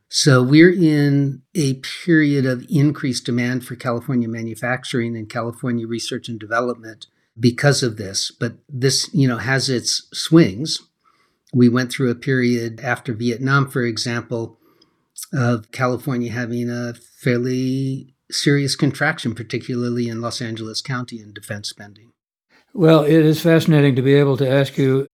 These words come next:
Speaker 2: almost anything I can think of with regard to the <laughs> California economy and the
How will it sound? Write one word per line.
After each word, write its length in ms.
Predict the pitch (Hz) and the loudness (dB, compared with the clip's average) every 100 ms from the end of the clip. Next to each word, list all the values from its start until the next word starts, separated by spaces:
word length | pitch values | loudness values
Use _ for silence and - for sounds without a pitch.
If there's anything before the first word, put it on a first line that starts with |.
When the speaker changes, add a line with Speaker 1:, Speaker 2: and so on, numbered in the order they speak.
| - | -4
Speaker 2:
almost 320 | 170 165 156 | 0 2 4
anything 280 | 170 151 151 | 4 6 6
I 80 | 139 | 6
can 120 | 135 | 4
think 220 | 123 160 | 2 2
of 160 | 147 127 | 4 2
with 160 | 131 143 | 0 -2
regard 320 | 117 139 131 | 2 4 4
to 60 | |
the 100 | 135 | 2
<laughs> 200 | 135 - | 0 0
California 580 | 185 - - 175 147 160 | 2 0 0 0 4 2
economy 520 | 123 156 143 131 131 | 2 2 4 2 0
and 180 | 131 123 | 0 0
the 140 | 120 | -4